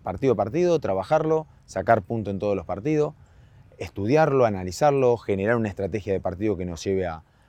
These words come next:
a, a ganarlo y tener tranquilidad de que tenemos que ir construyendo. Eh, el primer objetivo que se cumple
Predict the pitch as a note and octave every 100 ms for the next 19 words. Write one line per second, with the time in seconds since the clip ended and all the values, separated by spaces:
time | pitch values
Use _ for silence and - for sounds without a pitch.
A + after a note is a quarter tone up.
0 | _ - E2 D2+ F#2 F#2+ B2 D#3 D#3+ E3
1 | - _ _ _ _ _ _ A2+ A2+ C3
2 | D3+ C#3+ - D3 C3+ E3 F#3 A3+ B3 D3
3 | B2+ A#2 G#2+ G2 A2+ C#3+ C3+ C3+ C#3+ C3+
4 | G3+ G3 G#2+ E2+ _ - F#2+ F2+ E2+ E2+
5 | E2+ E2+ E2+ - - G2+ G2 C3 F3 D#3+
6 | C#3 B2 C#3 A2 A#2+ G#2 D3+ E3+ E3 F#3
7 | G#3